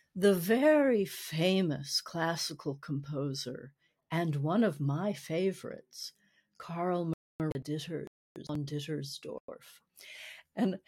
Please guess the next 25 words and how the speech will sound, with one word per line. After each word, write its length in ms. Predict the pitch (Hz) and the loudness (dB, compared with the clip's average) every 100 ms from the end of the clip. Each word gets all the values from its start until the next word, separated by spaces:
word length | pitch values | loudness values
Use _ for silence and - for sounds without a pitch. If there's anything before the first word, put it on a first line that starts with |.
| - | -2
I 80 | 214 | -2
put 260 | - 247 214 | 2 4 6
it 140 | 180 | 6
on, 300 | 170 175 165 | 4 4 2
and 140 | 170 | 0
I 240 | 180 180 185 - _ 190 | 2 4 2 -2 _ 2
immediately 340 | 196 240 208 - _ - 190 180 | 6 6 4 -2 _ 2 4 4
got 220 | - - | 2 2
a 60 | 202 | 2
phone 420 | - 214 175 196 | 4 4 6 6
<laughs> 0 | |
call 520 | - - - - - - - _ _ - 370 | 6 4 4 2 -2 -6 -20 _ _ 10 10
from 400 | - 311 285 311 | 10 12 12 12
this 380 | 294 285 320 - | 12 12 10 12
opera 580 | 269 262 302 220 254 269 | 12 12 12 12 12 12
director 560 | 202 247 247 214 269 - - _ _ _ - - _ _ _ _ _ - 554 554 440 415 - | 12 4 4 10 10 10 4 _ _ _ -12 -12 _ _ _ _ _ -4 0 2 2 0 12
because 380 | 392 359 370 277 | 12 12 8 10
he 160 | 320 | 10
liked 380 | 254 247 247 - | 12 10 10 6
my 260 | 233 185 170 | 6 8 8
joke. 600 | 151 160 151 156 - - - | 6 8 6 4 -2 -8 -8
<laughs> 20 | - - - 622 - - - 587 - 571 - - - 523 - 415 - 320 - 453 - - 330 - - - - - _ _ _ _ _ - - _ - - - - - - | -10 -10 12 12 12 12 12 12 12 8 10 2 6 4 4 -2 2 0 2 -2 2 2 2 2 0 2 -4 -4 _ _ _ _ _ -20 -20 _ -16 -12 -10 -10 -10 -2
So, 280 | - 415 294 | 8 10 10
but 140 | 208 | 8
John 280 | 294 277 | 8 8